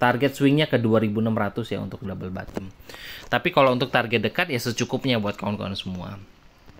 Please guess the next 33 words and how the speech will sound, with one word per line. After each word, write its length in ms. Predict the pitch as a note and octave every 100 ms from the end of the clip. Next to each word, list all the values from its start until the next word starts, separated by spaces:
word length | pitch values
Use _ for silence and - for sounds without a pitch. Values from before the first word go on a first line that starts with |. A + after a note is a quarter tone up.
| G3+ G3+ G3+ - - - - - -
Nah, 240 | C#3+ E3 C#3
terakhir 960 | - F#3 F#3 F#3 - A3+ A3+ G#3 D3 A2+
tadi 240 | A#2 C3+
saya 160 | E3 F3
sudah 320 | - C#3 A2+
sempat 320 | - A2 C3
bahas 400 | A2+ G2+ G#2+ C3+
yaitu 240 | - G#2 B2+
adalah 400 | G#2+ G#2 A2+ G#2+
G 80 | G#2
Z 240 | G#2 G#2
C 40 | B2+ B2
O. 240 | C#3 B2 A2
G 80 | A2
Z 240 | A2+ G2+
C 80 | B2
O 160 | B2+
ini 160 | B2+ B2+
juga 240 | B2 D3
sangat-sangat 480 | C#3 B2 A#2+ G#2 A2+
menarik 480 | A2+ A2 G#2+ A#2+ A#2+
buat 160 | G#2+ G2
kawan-kawan 400 | G2+ G2+ G2+ F#2+
perhatikan. 640 | G2 F#2 G2 - F#2+ F#2+ G2 F#2+ - - - - - - - -
Nah, 160 | F#2 F#2
tadi 240 | A2 C#3
saya 240 | D#3+ E3+ E3
sudah 240 | C3+ B2
rekomendasi 560 | B2+ B2 A#2+ A#2 D#3+ A#2
ya 80 | A#2+
G 80 | A2
Z 160 | A2
C 60 | G#2+